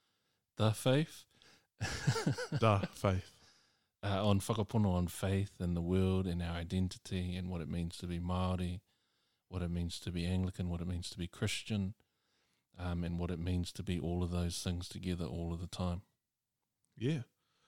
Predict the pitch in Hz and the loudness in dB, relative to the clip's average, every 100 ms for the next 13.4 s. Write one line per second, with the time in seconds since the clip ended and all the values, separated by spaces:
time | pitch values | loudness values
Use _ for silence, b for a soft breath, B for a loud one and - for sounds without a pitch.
0 | - - 127 117 117 143 139 123 107 - | -2 6 6 6 6 6 6 4 2 -4
1 | - 107 101 98 95 _ _ _ _ 110 | -2 2 2 2 -2 _ _ _ _ -2
2 | 104 123 110 98 101 101 120 156 - _ | 0 0 2 4 4 4 2 0 -6 _
3 | _ _ 117 - 104 95 98 90 131 117 | _ _ 0 2 0 0 -2 0 2 2
4 | - - 101 101 - 117 - - 101 - | -2 -14 -8 -8 -2 0 0 -2 -4 -2
5 | 104 113 98 123 113 104 110 104 104 104 | -2 -2 -2 0 2 2 2 4 4 4
6 | 104 110 117 123 165 185 - - b b | 2 0 0 0 -4 -8 -10 -16 b b
7 | b b - 117 113 110 117 131 123 107 | b b 0 4 4 4 4 6 6 4
8 | - 147 120 - 135 135 131 - - - | 0 0 0 0 0 2 0 -2 -8 -10
9 | b b b 123 104 120 120 117 117 - | b b b 0 4 6 8 6 2 2
10 | 113 107 - 123 117 120 110 123 123 110 | 0 0 0 -2 0 -2 2 2 2 4
11 | 107 - 104 101 98 101 98 98 98 101 | 2 2 -2 0 0 0 0 0 2 4
12 | 107 101 101 98 98 - _ _ _ - | 2 2 0 0 -2 -4 _ _ _ 0
13 | 117 104 - - | 4 4 2 -10